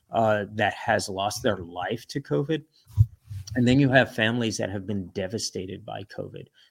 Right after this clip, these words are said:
They've lost multiple people in their family. And, and so the people that haven't really lost anybody and really haven't felt any real loss from covid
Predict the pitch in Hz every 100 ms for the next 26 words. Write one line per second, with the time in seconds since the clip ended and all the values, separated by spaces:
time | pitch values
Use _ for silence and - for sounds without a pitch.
0 | - 107 98 98 98 - 95 95 98 98
1 | 101 101 - 98 - 98 92 87 90 -
2 | 104 90 87 - _ - - - - -
3 | 117 113 117 120 110 104 - 117 107 -
4 | - - - 113 - - - 165 160 131
5 | 113 - 123 120 127 113 120 113 98 101
6 | 113 - 113 101 95 98 98 98 110 117
7 | 101 110 104 95 - 110 107 - - 107
8 | 107 101 95 104 101 104 95 95 _ _
9 | - 101 98 107 110 - - _ _ _
10 | _ - 107 95 92 - 190 170 110 101